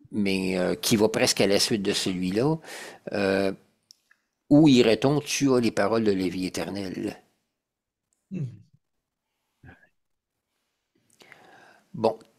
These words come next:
Speaker 1: qu'est-ce que le pain, le corps et le sang du Christ ? Euh,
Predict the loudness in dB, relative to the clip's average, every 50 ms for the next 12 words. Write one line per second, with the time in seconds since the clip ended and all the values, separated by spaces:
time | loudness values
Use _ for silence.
0 | _ _ _ 2 4 4 6 4 4 2 0 _ _ 0 2 2 4 2 0 -2
1 | -4 -10 _ _ _ _ _ _ _ _ _ -20 _ _ _ -20 -20 _ -20 _
2 | _ 4 6 6 6 6 4 0 -2 -2 -2 -6 -12 _ _ _ _ _ _ _
3 | _ _ _ _ _ _ _ _ _ _ _ 2 2 2 2 4 2 2 2 4
4 | 4 2 0 -2 -4 _ _ _ 2 4 4 4 2 2 0 -2 -4 -2 -4 -4
5 | -6 -6 -8 -8 -6 -8 -8 -10 -10 -16 -20 -20 _ _ _ _ _ _ _ _
6 | _ _ _ _ _ _ _ _ _ _ _ _ _ _ _ _ _ _ _ _
7 | _ -6 -2 -2 0 0 0 0 0 0 0 0 0 -2